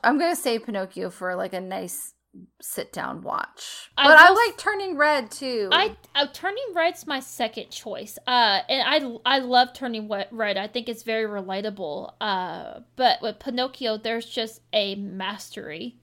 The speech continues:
Speaker 2: in that film that you don't see
Speaker 1: I can't
Speaker 2: every
Speaker 1: wait to
Speaker 2: day.
Speaker 1: watch it.
Speaker 2: Even though it's very dark, uh, it disturbed me. <laughs> Um,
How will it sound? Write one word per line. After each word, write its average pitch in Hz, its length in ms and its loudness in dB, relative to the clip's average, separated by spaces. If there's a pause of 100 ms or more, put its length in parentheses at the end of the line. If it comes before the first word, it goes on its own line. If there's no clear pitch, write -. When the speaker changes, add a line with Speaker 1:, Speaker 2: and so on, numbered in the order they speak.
(140)
Speaker 2:
in 240 180 -6
that 214 180 -4 (120)
film 196 380 -4
that - 180 2
you 226 120 -6
don't 196 320 -6
see - 240 -8
Speaker 1:
I 214 60 -4
can't - 160 -2
Speaker 2:
every 202 140 -6
Speaker 1:
wait 190 60 -8
to 190 60 -8
Speaker 2:
day. 160 140 -4
Speaker 1:
watch 220 220 -8
it. - 180 -16 (120)
Speaker 2:
Even 311 260 0
though 277 120 4
it's 254 160 -2
very 233 320 -2
dark, 190 400 -8 (120)
uh, 220 280 4
it 233 160 -4
disturbed 240 400 -4
me. 208 240 -8 (220)
<laughs> - 180 -6 (800)
Um, 311 320 4